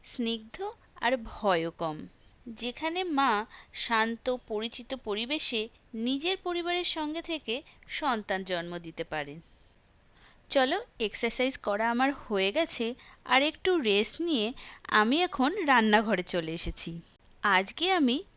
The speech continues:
মিক্সড ডাল বানাবো ভাবছি। এই প্রেগন্যান্সির সময় বিভিন্ন রকমের ডাল আমি ট্রাই করেছি। আর সেই সমস্ত রকমের ডাল,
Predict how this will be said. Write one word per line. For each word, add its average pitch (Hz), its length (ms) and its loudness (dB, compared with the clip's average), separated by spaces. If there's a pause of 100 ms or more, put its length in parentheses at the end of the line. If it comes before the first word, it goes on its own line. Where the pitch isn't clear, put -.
মিক্সড 262 320 6
ডাল 190 140 6 (100)
বানাবো 170 300 0 (100)
ভাবছি। 165 400 -6 (560)
এই 269 80 4 (120)
প্রেগন্যান্সির 269 760 2
সময় 262 280 2 (400)
বিভিন্ন 359 400 0 (140)
রকমের 330 380 0 (140)
ডাল 208 220 6 (340)
আমি 294 120 2 (120)
ট্রাই 196 200 2 (140)
করেছি। 165 360 -4 (1120)
আর 262 80 4 (120)
সেই 320 180 0 (100)
সমস্ত 311 320 -2 (140)
রকমের 392 360 -4 (100)
ডাল, 208 180 4